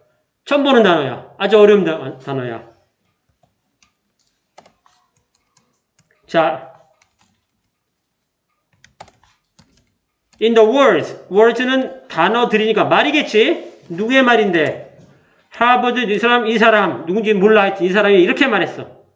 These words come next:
자, 주어 자리인데 아이엔지니까 뭔 거야? 주어 자리인데 아이엔지야. 화면 봐. 칠판 봐봐. 이름 뭐니?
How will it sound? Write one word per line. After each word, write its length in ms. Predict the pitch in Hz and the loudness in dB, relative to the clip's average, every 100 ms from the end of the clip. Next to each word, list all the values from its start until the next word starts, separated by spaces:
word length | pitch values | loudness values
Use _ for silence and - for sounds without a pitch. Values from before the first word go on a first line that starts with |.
| _ _ _ _ _ _ _ _ _ | _ _ _ _ _ _ _ _ _
자, 200 | - 165 | -2 -2
주어 280 | 160 220 254 | 0 0 2
자리인데 480 | 247 233 233 247 247 | 2 0 0 0 0
아이엔지니까 920 | 170 208 220 214 220 214 233 233 233 | 0 4 4 2 -2 0 2 2 0
뭔 180 | 175 214 | 2 4
거야? 600 | 220 220 226 226 220 - - _ _ _ _ _ _ _ _ _ _ | 6 6 4 0 -6 -12 -20 _ _ _ _ _ _ _ _ _ _
주어 280 | - 214 220 | 4 6 6
자리인데 300 | 226 220 202 | 4 4 2
아이엔지야. 800 | 190 202 196 196 196 196 - - | 2 2 2 0 0 -4 -10 -10
화면 240 | 214 220 | -2 0
봐. 500 | 202 196 196 - - - | 2 0 -2 -6 -16 -14
칠판 300 | 220 240 214 | -6 -2 0
봐봐. 520 | 214 202 196 196 - - _ - | 2 0 -2 -4 -10 -20 _ -6
이름 200 | 202 220 | 0 4
뭐니? 680 | 214 214 220 220 202 - | 4 6 6 6 2 -8